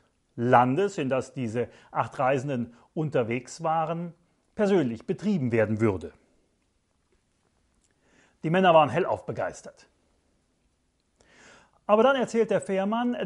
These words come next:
dass es da ein Problem gibt. Der König hat einen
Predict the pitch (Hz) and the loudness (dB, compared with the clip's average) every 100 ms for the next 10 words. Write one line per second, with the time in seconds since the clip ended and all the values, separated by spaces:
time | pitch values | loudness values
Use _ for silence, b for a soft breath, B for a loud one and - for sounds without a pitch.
0 | 151 185 226 - - 208 202 - - - | 2 2 2 -6 -12 -6 -6 -8 -20 -20
1 | _ 175 185 180 185 180 185 135 98 107 | _ 0 2 2 -2 -2 2 2 0 -8
2 | - _ _ 180 175 208 240 254 185 202 | -18 _ _ -4 -2 0 -2 -2 -4 -8
3 | - 175 170 | -6 -8 -8